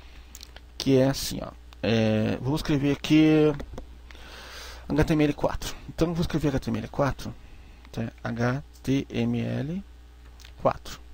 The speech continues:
Ctrl S, vou sa-, vou executar. F cinco. Voltou ao texto normal e aqui tá o H T M L quatro, certo? Quero cores diferentes pra ele. Fontes e cores diferentes pra H T M L quatro.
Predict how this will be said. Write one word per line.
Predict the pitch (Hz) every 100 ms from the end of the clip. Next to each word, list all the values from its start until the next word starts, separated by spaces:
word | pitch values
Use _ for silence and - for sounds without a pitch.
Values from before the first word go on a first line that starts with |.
| - - - -
Ctrl | - 117 107 147
S, | 143 151 - 202 -
vou | 135 147
sa-, | - -
vou | 127 139 160 - - - - -
executar. | 123 - - - - - - - - - -
F | 120 -
cinco. | 131 - 87 - - - - - - - - - -
Voltou | - 127 -
ao |
texto | - -
normal | 147 156 165 214
e | 160
aqui | 160 -
tá | -
o |
H | 147
T | 143
M | 143
L | 151
quatro, | - - - -
certo? | - 165 - - - - - - -
Quero | - 160
cores | - 170
diferentes | 151 - 180 135 -
pra | -
ele. | 110 - - - - - - - - -
Fontes | - 170 196 196 180
e |
cores | - - 156 156
diferentes | 151 156 - 127 131
pra | -
H | 135
T | 139
M | 139
L | 131
quatro. | - - -